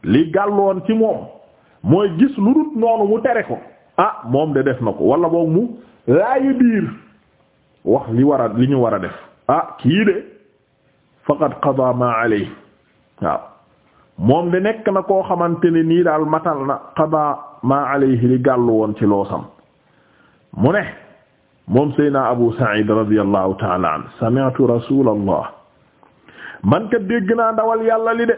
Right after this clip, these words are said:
sallallahu alayhi wa sallam, yaqulu muy wax, ne, "Man ra'a minkum munkara falyughayyirhu bi yadi." Képp koo xam ne gis na loo xamante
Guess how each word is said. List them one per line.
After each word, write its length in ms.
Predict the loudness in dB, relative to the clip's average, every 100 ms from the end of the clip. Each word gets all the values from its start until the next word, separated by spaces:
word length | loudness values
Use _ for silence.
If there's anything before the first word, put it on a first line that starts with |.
| -2
sallallahu 500 | 0 2 4 4 2 2
alayhi 160 | 2 2
wa 140 | 0 0
sallam, 260 | 0 2 2
yaqulu 400 | 0 2 2 2
muy 160 | 2 2
wax, 200 | 0 -2 -10 -16 -20 _ _ _ _ _ _ _ -20 -10 0
ne, 180 | 2
"Man 160 | 2 0
ra'a 400 | 0 0 0 0
minkum 400 | 0 0 2 2
munkara 800 | 4 2 2 0 0 0 -2 -4 0
falyughayyirhu 760 | 2 4 4 2 4 4 2 4
bi 160 | 2
yadi." 280 | 2 -2 0
Képp 320 | 2 2 -2
koo 160 | 0 0
xam 220 | 0 0
ne 80 | 0
gis 300 | 0 0 2
na 100 | 2
loo 200 | 2 0
xamante 380 | -2 -2 -2 0